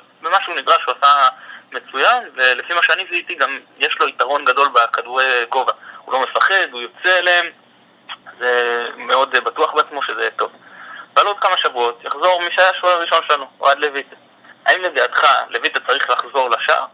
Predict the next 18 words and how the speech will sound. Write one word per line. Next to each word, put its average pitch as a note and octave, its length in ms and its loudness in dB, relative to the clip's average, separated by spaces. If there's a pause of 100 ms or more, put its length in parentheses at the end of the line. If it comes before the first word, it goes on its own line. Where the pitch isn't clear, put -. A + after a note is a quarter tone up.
(120)
או C#3 100 -6
שאנחנו C#3 280 -2
צריכים F#3+ 220 -8
להמשיך F#3 320 0
לרוץ E3 260 0
עם, D3+ 160 -10
אה, B2 240 -2
גלאזר? A#2+ 540 2 (600)
והאם G#3+ 220 2
העונה F3+ 280 2
הזאתי F#3 640 -2 (440)
היא D#3+ 100 -2
המתאימה A3+ 540 2 (360)
לתת G#3+ 280 -2
לו G3 60 2
את - 60 0
המרווח D#3 340 2
טעות, A3 420 -2